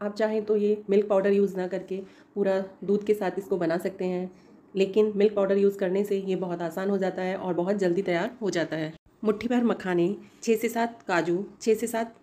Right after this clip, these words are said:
बादाम, इनको मैंने dry roast कर लिया है। उसके बाद मैंने इनको कर लिया है grind।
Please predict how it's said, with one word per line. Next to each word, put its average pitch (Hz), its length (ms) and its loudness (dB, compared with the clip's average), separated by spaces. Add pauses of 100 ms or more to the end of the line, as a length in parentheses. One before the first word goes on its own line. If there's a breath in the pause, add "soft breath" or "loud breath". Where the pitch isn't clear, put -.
(200)
बादाम, 185 460 0 (400 loud breath)
इनको 220 200 0
मैंने 240 220 4
dry 185 260 0
roast 208 260 0
कर 185 180 2
लिया 202 180 4
है। 202 200 -2
उसके 208 260 -4
बाद 208 220 0
मैंने 185 200 0
इनको 202 220 2
कर 190 140 -2
लिया 185 180 0
है 180 120 0
grind। 175 360 -2